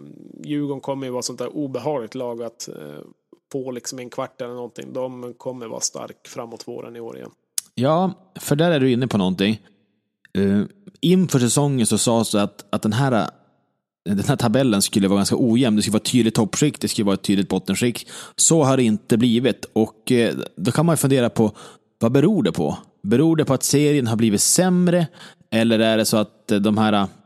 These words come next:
Speaker 2: så kallade sämre lagen har prickat så pass rätt att de har närmat sig toppen? Och vad kommer det då <laughs> innebära i ett slutspel, eh, om matcherna blir jämnare?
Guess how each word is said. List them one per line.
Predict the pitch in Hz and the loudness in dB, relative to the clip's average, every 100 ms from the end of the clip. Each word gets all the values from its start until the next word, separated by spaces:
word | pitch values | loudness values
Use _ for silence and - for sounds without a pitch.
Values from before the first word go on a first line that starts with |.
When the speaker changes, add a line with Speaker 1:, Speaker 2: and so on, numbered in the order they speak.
| _ | _
Speaker 2:
så | - 143 143 | -4 0 0
kallade | - 104 95 | 0 0 2
sämre | 92 - 110 107 98 | 0 0 2 2 2
lagen | 95 95 95 | 2 2 0
har | 98 | 0
prickat | 120 104 - 98 | -2 -2 -2 -4
så | |
pass | - 101 - | -2 -2 0
rätt | 127 156 - - - - - | 0 0 -4 -14 -18 -20 -12
att | 92 - | -8 -2
de | 120 | 2
har | 113 | 2
närmat | 113 107 104 101 | 4 2 2 0
sig | 113 | 0
toppen? | 101 90 - - 80 92 - _ _ _ - | 0 -2 -4 -6 -4 -4 -8 _ _ _ -2
Och | 127 - | -2 0
vad | 127 | -2
kommer | - 123 139 | 2 2 2
det | |
då | 143 135 | 2 2
<laughs> | |
innebära | - - 143 120 117 135 123 | 0 0 2 2 2 2 2
i | 101 107 | 2 2
ett | 104 | 0
slutspel, | - - 123 110 92 - 165 117 87 98 - - - _ - | 0 0 2 2 0 -2 0 2 0 -4 -10 -20 -20 _ -6
eh, | 95 95 92 - _ _ _ _ | -2 0 0 -4 _ _ _ _
om | 117 117 | -2 2
matcherna | 117 101 - 117 107 | 0 -2 -4 0 2
blir | 104 | 2
jämnare? | 104 104 104 139 95 | 2 2 2 0 -2